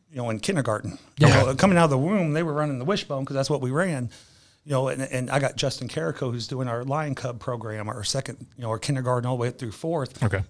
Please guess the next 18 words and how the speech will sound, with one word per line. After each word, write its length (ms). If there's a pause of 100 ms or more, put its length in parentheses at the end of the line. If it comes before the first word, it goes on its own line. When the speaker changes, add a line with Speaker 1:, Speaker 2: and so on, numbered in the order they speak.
Speaker 1:
They're 180
running 340
our 140
four 300
out 320 (260)
base 340
offense. 600
Speaker 2:
Yeah, 220 (220)
Speaker 1:
You 100
know, 160
Speaker 2:
that's 300
Speaker 1:
and, 180
Speaker 2:
awesome. 60 (100)
Speaker 1:
and, 80 (120)
and 100 (120)
we 140
kind 220
of, 80